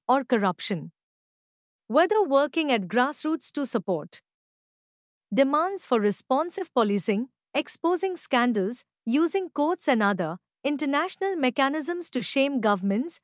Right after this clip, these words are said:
helping governments to train the police and craft laws, or working across jurisdictions to promote best practice, civil society has devised various techniques and strategies to hold the police accountable.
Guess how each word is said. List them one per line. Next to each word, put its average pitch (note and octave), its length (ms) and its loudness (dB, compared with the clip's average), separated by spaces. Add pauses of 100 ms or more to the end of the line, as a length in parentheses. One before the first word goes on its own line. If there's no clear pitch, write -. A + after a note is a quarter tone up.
(140)
helping F4 480 0
governments C4+ 560 0
to A3 120 -2
train C4+ 400 2
the G3 180 0 (260)
police E4 440 0
and C4 200 0
craft B3+ 380 0
laws, G3 400 -2 (220)
or A#3 160 6
working D4+ 460 2
across C4 480 0
jurisdictions B3+ 840 0
to A#3 120 -2
promote A3 540 0
best B3+ 340 -2
practice, F#3+ 560 -2 (240)
civil G#3+ 460 -2 (220)
society D#4+ 680 2
has B3+ 240 0
devised A3 480 2
various C4+ 520 0
techniques B3+ 640 0
and A#3+ 180 0
strategies B3+ 680 0
to A#3 160 0
hold A#3+ 320 4
the A3 80 2
police A#3+ 480 0
accountable. F#3+ 800 -2